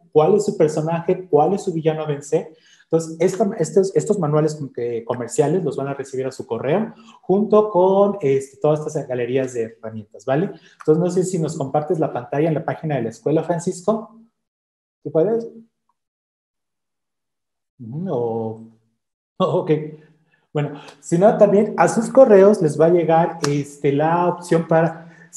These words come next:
eh, inscribirse a los cursos. Eh, obviamente tenemos las dos modalidades de cursos, la modalidad presencial, ahorita estamos cuidando todas las medidas de higiene.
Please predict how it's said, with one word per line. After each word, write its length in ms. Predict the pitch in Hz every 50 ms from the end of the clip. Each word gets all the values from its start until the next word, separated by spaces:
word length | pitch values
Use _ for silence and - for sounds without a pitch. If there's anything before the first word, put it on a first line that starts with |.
| - - - - _
eh, 120 | - 151 147
inscribirse 500 | 139 139 - 151 139 143 151 147 - 165
a 20 |
los 160 | 175 170 170
cursos. 460 | - 247 277 - - - 185 135 - -
Eh, 280 | - 156 151 156 156 -
obviamente 360 | 190 220 226 240 233 - 254
tenemos 420 | 226 196 170 185 190 196 202 196
las 120 | 180 156 143
dos 120 | 156 160
modalidades 500 | 196 185 165 143 135 135 143 156 151 151
de 100 | - -
cursos, 440 | - - 147 151 151 - 208 214 170
la 60 | 139
modalidad 420 | 131 127 123 120 131 135 143 139 -
presencial, 580 | 156 156 151 139 120 - - 190 170 185 185
ahorita 220 | 147 143 143 - 156
estamos 320 | - - 160 147 143 -
cuidando 340 | - 131 135 135 131 123 -
todas 240 | - 175 196 208 208
las 160 | 190 160 151
medidas 460 | 143 139 135 143 139 147 139 135 -
de 80 | 113 110
higiene. 420 | - 147 147 156 180 214 220